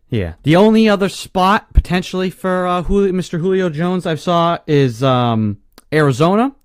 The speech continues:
And I only say that because I don't know if that's, I mean, obviously there's teams you could, like, hypothetically say, "Oh, they've got the cap space, they could, blah, blah, blah, blah, blah." But, uh, DeAndre Hopkins, like, tweeted about that he would restructure his deal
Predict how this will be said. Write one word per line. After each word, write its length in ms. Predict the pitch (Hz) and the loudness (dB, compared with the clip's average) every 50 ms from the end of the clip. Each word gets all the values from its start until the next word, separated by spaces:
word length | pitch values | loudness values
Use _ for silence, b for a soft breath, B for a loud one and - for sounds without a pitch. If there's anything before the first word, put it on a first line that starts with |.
| b b b b b b b b b b b _ _ _ - | b b b b b b b b b b b _ _ _ 0
And 100 | 147 143 | 0 2
I 120 | 135 143 | 2 2
only 220 | 151 175 190 196 | 0 0 0 0
say 220 | 170 - - 190 180 | -2 -2 -4 -2 -2
that 220 | 180 180 180 180 | 0 0 -2 -2
because 260 | - 160 165 165 151 | -4 -4 -2 -2 -2
I 100 | - 160 | 0 0
don't 120 | 160 170 170 | 0 0 0
know 60 | 170 | 0
if 60 | 156 | 0
that's, 240 | - 170 156 - - | -2 -4 -4 -4 -6
I 60 | - | -2
mean, 140 | 185 180 175 | 0 0 2
obviously 260 | 185 190 170 151 170 | 2 0 0 -2 -2
there's 220 | 160 151 143 123 - | 0 0 0 0 -4
teams 400 | - - - 170 156 147 131 139 | -10 -6 -4 -2 -2 0 -2 -2
you 60 | 131 | -2
could, 140 | - 127 110 | -4 -2 -2
like, 280 | 113 107 104 - - | -2 -4 -4 -6 -6
hypothetically 440 | - 127 123 - - - 110 113 107 | -8 -8 -8 -6 -6 -6 -4 -6 -6
say, 140 | - 110 113 | -6 -10 -8
"Oh, 240 | 113 - 247 247 208 | -2 -2 0 0 0
they've 220 | 180 208 233 220 | 0 0 -2 -2
got 160 | - 220 214 - | -2 -6 -6 -6
the 100 | 170 - | -8 -8
cap 380 | - - 214 208 208 - - | -8 -6 -6 -6 -6 -6 -10
space, 320 | - _ - 208 208 202 202 | -12 _ -4 -4 -4 -4 -4
they 160 | - 190 196 | -6 -6 -6
could, 220 | - - 180 - | -6 -8 -10 -8
blah, 120 | - 180 180 | -8 -8 -8
blah, 160 | - - - - | -8 -14 -14 -14
blah, 80 | - - - | -16 -16 -16
blah, 100 | - - | -20 -12
blah." 220 | _ 175 170 b b b b b b b b b b b _ | _ -10 -10 b b b b b b b b b b b _
But, 240 | - 180 170 - - | 2 2 2 4 2
uh, 160 | 175 165 160 | 2 4 4
DeAndre 380 | 143 156 202 214 247 220 226 196 | 4 4 4 4 6 6 4 4
Hopkins, 640 | 180 196 202 220 - - 190 170 156 - - - - _ - | 6 4 4 2 2 2 2 2 2 -2 -6 -14 -20 _ -2
like, 280 | 180 165 151 151 - | 0 0 0 0 -2
tweeted 440 | - - - 180 190 190 175 175 147 | 0 2 2 4 4 2 0 2 0
about 460 | 139 123 139 135 131 123 123 - - _ _ | 0 2 2 2 2 2 0 -2 -6 _ _
that 160 | _ 143 160 117 | _ -4 -4 -2
he 120 | 135 170 | -2 0
would 120 | 160 143 | 0 0
restructure 560 | 120 127 139 135 - - 170 147 - - 143 127 | 0 -2 -4 -4 -2 -2 -2 -2 -2 -2 -2 -2
his 160 | 123 107 92 | -2 -4 -4
deal 480 | 90 123 123 123 117 104 95 90 - | -4 -2 0 0 0 0 -2 -6 -10